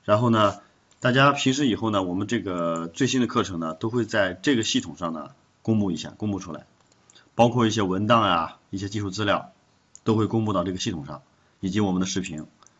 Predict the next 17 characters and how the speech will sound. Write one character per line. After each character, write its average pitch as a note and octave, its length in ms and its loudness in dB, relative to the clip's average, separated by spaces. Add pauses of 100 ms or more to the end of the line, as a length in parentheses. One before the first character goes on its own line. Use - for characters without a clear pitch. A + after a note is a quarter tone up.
(480)
当 C3+ 140 8
然 C#3+ 100 12
了， - 280 2 (520)
大 B2 140 4
家 C3 80 8
呢 B2+ 140 8
也 G2 100 4
可 F#2+ 140 -4
以 A#2 100 4
去 A2+ 160 -4
我 F#2+ 140 0
们 F2 120 -4
的 E2+ 380 2 (480)
官 A#2+ 160 8
网 E2+ 140 0
去 - 100 -10
下， G#2 220 -4